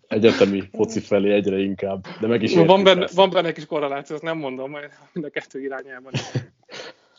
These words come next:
Speaker 1: Na jó, figyelj, srácok, kezdjük szerintem, ö, menjünk végig itt a, egyelőre azt mondom, hogy nyolc csapaton, akikről le-,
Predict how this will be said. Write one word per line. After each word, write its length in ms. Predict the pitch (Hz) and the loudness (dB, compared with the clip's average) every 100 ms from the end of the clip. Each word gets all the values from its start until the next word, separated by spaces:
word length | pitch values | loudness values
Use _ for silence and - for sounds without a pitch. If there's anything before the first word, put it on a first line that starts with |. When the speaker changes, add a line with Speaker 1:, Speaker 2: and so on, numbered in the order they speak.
| - | -2
Speaker 1:
Na 100 | - | 4
jó, 140 | 220 - | 6 6
figyelj, 400 | - 123 95 92 | 4 6 6 4
srácok, 360 | - 90 101 | -2 -4 -4
kezdjük 300 | - 117 90 | -2 -2 -4
szerintem, 480 | - 95 92 98 95 | -6 -6 -6 -4 -4
ö, 280 | 95 92 95 101 | -4 -4 -6 -6
menjünk 380 | 120 131 101 - | -4 -2 -4 -8
végig 340 | - 104 92 82 | -6 -4 -4 -8
itt 200 | 87 - | -10 -4
a, 340 | 90 87 - _ - - - | -4 -4 -8 _ -10 -8 -4
egyelőre 280 | 135 135 107 | 0 2 2
azt 140 | - | 0
mondom, 220 | 104 98 | 0 0
hogy 200 | 95 95 | 0 -2
nyolc 340 | 107 110 90 - | 0 0 -2 -4
csapaton, 600 | 95 - - 110 117 - _ - | -6 -4 -4 -4 -4 -8 _ -14
akikről 920 | - 101 95 - - - 98 95 92 | -8 -6 -8 -10 -16 -6 2 4 4
le-, 240 | 104 - | 4 2